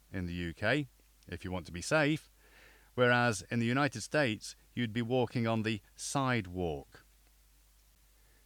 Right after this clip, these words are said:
And when you've finished your visit to the new city, then you'll go back to your car and see that you might not have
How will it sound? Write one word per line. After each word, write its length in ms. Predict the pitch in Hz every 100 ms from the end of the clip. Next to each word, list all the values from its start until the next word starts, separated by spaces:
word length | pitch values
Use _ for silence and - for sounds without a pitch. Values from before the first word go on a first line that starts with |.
| _ _ _ -
And 140 | 117
when 100 | 151
you've 140 | 139
finished 340 | - 190 147 -
your 120 | 98
visit 300 | 90 98 113
to 100 | -
the 80 | 101
new 200 | 98 95
city, 480 | - 120 - 147 135 _ - _ -
then 440 | 135 139 139 127 - _ _ _ _ _
you'll 160 | 123 127
go 160 | 160
back 240 | 143 143 113
to 140 | -
your 160 | 107 98
car 420 | 110 95 104 120 - -
and 140 | 113
see 220 | - 135
that 160 | 120 120
you 160 | 120
might 280 | 120 127 120
not 260 | 120 117 -
have 460 | 127 117 113 104